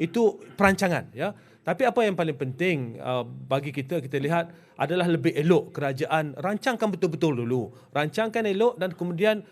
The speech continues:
bentangkan kepada rakyat apa yang hendak dilaksanakan supaya akses itu adalah s-, saksama.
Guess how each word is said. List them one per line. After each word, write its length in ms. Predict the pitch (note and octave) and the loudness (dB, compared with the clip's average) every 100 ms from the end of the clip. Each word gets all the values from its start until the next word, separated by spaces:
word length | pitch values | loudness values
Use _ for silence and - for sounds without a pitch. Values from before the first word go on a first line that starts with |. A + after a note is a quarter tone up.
| _ | _
bentangkan 560 | C#3 D#3 E3+ A3 G3+ | -6 -2 0 0 -4
kepada 240 | E3 D#3 D3+ | -4 -4 -4
rakyat 400 | D3 D#3 G3 F#3+ - | -4 -2 -4 -4 -6
apa 300 | - - G3 | -8 -2 0
yang 240 | F3 D3 | 2 -2
hendak 240 | D#3 D#3 C3 | -2 -4 -4
dilaksanakan 640 | C3 - C3 B2 F#3+ G#3 - _ | -8 -6 -8 -6 -6 -6 -10 _
supaya 320 | - D#3 C#3 | -8 -4 -2
akses 400 | C3+ - D#3 D#3 | -4 -4 -6 -4
itu 160 | C#3 | -8
adalah 240 | D3 C3 B2+ - | -4 -4 -6 -10
s-, 240 | - - | -14 -14
saksama. 560 | - - - A2 G2+ | -10 -10 -8 -12 -12